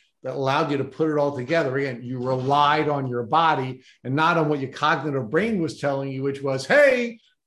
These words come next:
the Western test said I wasn't sick. Hey, all the other doctors said I didn't have Lyme disease." When you moved away from the cognitive portion of your brain and you moved more into the emotional element of your brain,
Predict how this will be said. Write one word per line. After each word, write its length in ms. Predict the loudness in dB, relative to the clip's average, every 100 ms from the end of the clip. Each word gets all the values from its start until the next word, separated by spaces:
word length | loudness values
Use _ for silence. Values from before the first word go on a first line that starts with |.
| _
the 80 | -4
Western 420 | 2 2 2 0
test 400 | 2 2 0 -2
said 220 | -4 -2 0
I 100 | 0
wasn't 280 | -2 -4
sick. 400 | -4 0 2 0 -10 _ _
Hey, 680 | -2 0 4 4 2 -2 -10 -6
all 200 | 0 2
the 140 | 4
other 160 | 4 4
doctors 400 | 2 0 -2 -4
said 140 | -2
I 80 | 0
didn't 160 | 0 0
have 160 | -2
Lyme 260 | 0 -2 -2
disease." 420 | -4 -4 -4 -6 -10 _
When 140 | -4 2
you 160 | 2 0
moved 480 | -4 -2 0 -2 -2
away 260 | 0 0
from 200 | -2 -4
the 100 | -6
cognitive 680 | -8 -6 -4 -4 -4 -6 -6
portion 380 | -6 -6 -6 -10
of 140 | -10
your 80 | -10
brain 460 | -10 -10 -8 -10 -12 _ -12
and 140 | -8
you 80 | -4
moved 320 | 0 0 0
more 180 | -4 -2
into 180 | -4 -4
the 100 | -4
emotional 540 | -2 0 -2 -4 -6
element 300 | -4 -6 -6
of 100 | -8
your 100 | -10
brain, 480 | -10 -10 -8 -10 -12